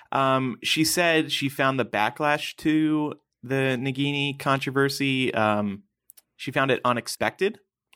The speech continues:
She said, quote, "When I found out that I'm playing Nagini, I thought it was meaningful because it's an important character in the Harry Potter series. Harry Potter is a franchise film with many Caucasian actors, so I thought many Korean viewers would be happy."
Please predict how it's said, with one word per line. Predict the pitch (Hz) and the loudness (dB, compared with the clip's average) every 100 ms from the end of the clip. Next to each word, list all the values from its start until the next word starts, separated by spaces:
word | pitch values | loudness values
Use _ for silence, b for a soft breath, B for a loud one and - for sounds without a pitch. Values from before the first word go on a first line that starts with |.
| b b b b b b | b b b b b b
She | - | -8
said, | 127 139 | 0 0
quote, | 113 143 135 | 2 2 4
"When | 131 | 4
I | 123 | 2
found | 120 165 175 | 2 0 2
out | 156 143 | 2 2
that | - 139 | 0 2
I'm | 120 | 2
playing | 107 139 127 117 113 | 0 0 2 0 -2
Nagini, | 110 165 190 151 117 110 | -4 -2 -2 0 0 0
I | - | -2
thought | - 131 123 | 0 0 0
it | |
was | 120 107 | 0 -2
meaningful | 139 226 208 - 104 | -2 0 -2 -2 -2
because | 98 113 113 | -2 -2 -2
it's | 110 107 | -2 -2
an | 113 | -2
important | 110 - 151 120 | -2 2 0 0
character | - 165 160 - 113 | -4 0 0 0 -2
in | 104 | -2
the | 104 | -4
Harry | 107 101 | -4 -2
Potter | 156 160 143 | 0 0 0
series. | - 107 104 - B B B | -2 -2 -2 -6 B B B
Harry | - 139 | -2 0
Potter | 139 131 | 2 2
is | 117 104 | 2 -2
a | |
franchise | - 131 131 127 110 | -2 0 2 0 -2
film | - 110 | -2 -2
with | 107 104 | -2 -2
many | 107 | -4
Caucasian | 104 107 - 110 107 104 | -2 -6 -4 -4 -2 0
actors, | 131 165 123 110 | 0 0 -2 -2
so | - | -2
I | 110 | 0
thought | 113 92 | 0 0
many | 110 110 | 0 -4
Korean | - 120 110 107 110 | -4 -2 0 0 -2
viewers | 104 101 107 123 | 0 2 0 -2
would | 113 110 | -2 0
be | 135 | 0
happy." | 135 208 285 - 85 53 | -2 -4 -4 -2 -2 -2